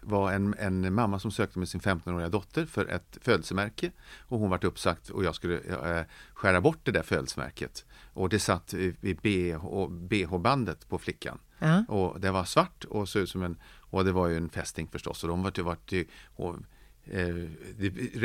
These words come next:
Speaker 1: det mycket märkliga reaktionen var att mamman skällde ut, eh, barnet, eh, för att den här, hon hade blivit festinviten. Och sa, "Vad är det för dumheter? Det borde du tänkt på." Och sådär. Och sen så,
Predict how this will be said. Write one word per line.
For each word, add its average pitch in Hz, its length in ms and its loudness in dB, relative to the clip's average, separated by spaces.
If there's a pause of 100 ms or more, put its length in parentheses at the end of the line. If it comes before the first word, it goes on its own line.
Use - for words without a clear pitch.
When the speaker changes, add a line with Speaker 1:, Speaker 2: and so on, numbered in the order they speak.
Speaker 1:
det 117 140 4
mycket 127 440 6
märkliga 98 380 6
reaktionen 87 520 2
var 80 140 0
att - 220 -8
mamman 101 360 4
skällde 131 300 8
ut, 147 260 2 (140)
eh, 95 240 4
barnet, 80 480 -2 (320)
eh, 85 260 -4
för - 120 2
att 82 100 2
den 90 100 0
här, 85 180 2
hon 92 160 2
hade 78 140 2
blivit 90 260 0
festinviten. 101 600 4 (100)
Och - 320 0
sa, 92 140 6
"Vad 104 180 8
är 117 40 10
det 120 60 8
för 143 100 4
dumheter? 101 560 6
Det 104 100 4
borde 104 240 2
du 98 80 4
tänkt 90 280 -4
på." - 180 -4 (340)
Och 92 260 2
sådär. 82 220 -2
Och 87 80 -6
sen 104 140 -2
så, - 100 -6